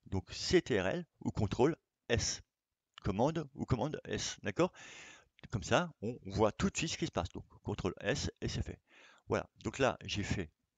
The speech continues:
les, les, les, les lèvres. C'est trop rouge, bien sûr, mais ça, on verra ça après. Je vais faire les yeux maintenant. Donc, je vais bien sur le calque ici. J'appuie sur espace, clic gauche. Et là, on pourrait faire les yeux. Par exemple,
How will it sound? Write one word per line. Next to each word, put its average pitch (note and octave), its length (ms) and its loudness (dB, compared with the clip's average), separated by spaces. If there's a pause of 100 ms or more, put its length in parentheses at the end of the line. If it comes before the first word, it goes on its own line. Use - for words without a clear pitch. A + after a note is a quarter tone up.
(180)
les, F2 300 -6
les, D#2 480 -8
les, D#2 340 -10 (300)
les E2+ 260 -6
lèvres. E3 300 0 (280)
C'est - 200 -4
trop C#3 200 2
rouge, F3 280 0
bien G#2 100 -2
sûr, - 300 0
mais F#2 80 -4
ça, B2+ 140 0
on C#3 80 0
verra F#2+ 200 -2
ça C3 260 -4
après. - 300 -4 (340)
Je G#2+ 120 0
vais G#2+ 60 2
faire A3 160 2
les D#3 180 2
yeux B2 80 6
maintenant. F2+ 300 -2 (260)
Donc, F#2+ 120 -4
je F2+ 80 -6
vais F#2+ 120 4
bien F2+ 240 -2
sur - 140 -4
le E2 60 -6
calque - 300 0
ici. A2+ 300 -6 (420)
J'appuie G#2 260 -2
sur - 120 -2
espace, - 380 0
clic G2 180 -10
gauche. C#3 300 4 (300)
Et C3+ 60 0
là, F#3+ 140 4
on A#3+ 40 2
pourrait D3 280 6
faire F3 180 4
les G2 280 0
yeux. F3 200 4 (140)
Par - 160 -8
exemple, G2+ 320 0